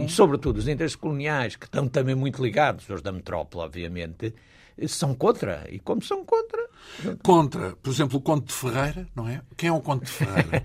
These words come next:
Speaker 1: <laughs> O Conde de Ferreira, esse é um traficante. Esse é um traficante
Speaker 2: Mas é um traficante já
Speaker 1: de
Speaker 2: após, uh, o... a época do abolicionismo.
Speaker 1: Pois, esta... quando começam, quando começa este abolicionismo, a Inglaterra põe os seus recursos no mar. Portanto, e começa a ser per-, eh, quando,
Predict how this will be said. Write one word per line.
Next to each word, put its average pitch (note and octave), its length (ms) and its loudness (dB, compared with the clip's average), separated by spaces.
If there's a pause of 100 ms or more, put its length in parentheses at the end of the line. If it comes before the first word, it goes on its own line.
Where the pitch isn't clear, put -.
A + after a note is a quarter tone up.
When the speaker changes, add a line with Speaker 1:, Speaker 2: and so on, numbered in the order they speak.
Speaker 1:
<laughs> - 120 -14
O - 40 -2
Conde - 120 2
de - 60 -12
Ferreira, A#2 260 4
esse C3 140 2
é F4+ 40 8
um G4+ 100 4
traficante. E2 680 -2 (380)
Esse - 240 -2
é - 20 0
um C#3+ 100 0
traficante B2+ 280 -2
Speaker 2:
Mas C3+ 120 0
é B2 100 8
um - 40 0
traficante B2 440 2
já E3+ 200 6
Speaker 1:
de - 60 -6 (140)
Speaker 2:
após, F3 760 8
uh, F3 60 6 (260)
o... E3 100 0 (120)
a E3 40 6
época F#3 320 8
do F#3+ 120 8
abolicionismo. F#3+ 520 2
Speaker 1:
Pois, C#3+ 260 4 (120)
esta... C3+ 580 4 (380)
quando G3 320 2
começam, G#2+ 560 -2 (260)
quando D#3+ 240 -2
começa G#2+ 360 -2
este B2+ 180 -2
abolicionismo, A2 580 -6 (360)
a C#3+ 80 -2
Inglaterra B2 500 0
põe A#2+ 220 -4
os - 120 -8
seus A#2 180 0
recursos F#2+ 440 -10
no F#2 100 -6
mar. E2+ 320 -2 (380)
Portanto, A#2 220 0
e A2+ 40 -2
começa B2+ 400 -4
a A#2+ 40 0
ser C3 180 -2
per-, - 300 -4
eh, D3 180 -2
quando, B2 260 -2